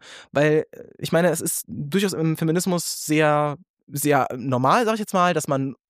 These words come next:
Ungleichheiten zwischen den Geschlechtern erstmal problematisiert und sagt, "Ist es denn wirklich zwangsweise so? Muss das so sein?" Und die Unterschiede im Sexualverhalten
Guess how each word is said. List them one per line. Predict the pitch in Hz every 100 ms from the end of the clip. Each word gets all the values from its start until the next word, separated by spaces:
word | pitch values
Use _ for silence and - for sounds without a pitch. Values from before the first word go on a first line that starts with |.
| _
Ungleichheiten | 170 226 220 180 170 165 156
zwischen | 165 147
den | 139
Geschlechtern | 123 151 160
erstmal | - 151
problematisiert | - 135 123 120 147 147
und | 139
sagt, | 139 147 _ _ _
"Ist | 190 190
es | 175
denn | 165 131
wirklich | 170 180 -
zwangsweise | - 143 151 120 113 110
so? | 117
Muss | 135 175
das | - 147
so | 131
sein?" | 120 113 113 - - - - - - -
Und | 156 156 _ _ 147
die | 160
Unterschiede | 170 208 196
im | 170
Sexualverhalten | 170 - 143 196 196 185 180 - 185